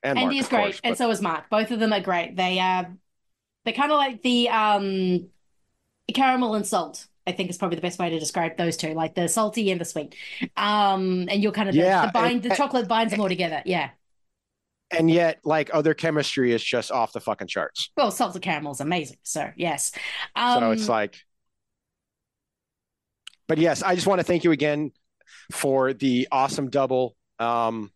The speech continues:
Speaker 1: I, I, I, I love the Wachowskis. I,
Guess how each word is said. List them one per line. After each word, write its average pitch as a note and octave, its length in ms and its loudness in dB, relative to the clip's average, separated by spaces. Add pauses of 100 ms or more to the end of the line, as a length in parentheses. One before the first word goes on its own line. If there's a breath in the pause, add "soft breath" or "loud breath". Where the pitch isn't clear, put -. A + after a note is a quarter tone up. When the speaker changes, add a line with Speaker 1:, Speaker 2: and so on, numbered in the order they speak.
(1040)
Speaker 1:
I, B2 300 -2 (280)
I, B2 160 0 (140)
I, A#2 140 -4 (140)
I A#2+ 140 0
love A#2 420 -2
the A#2 100 0
Wachowskis. A#2 720 -2
I, G2+ 240 0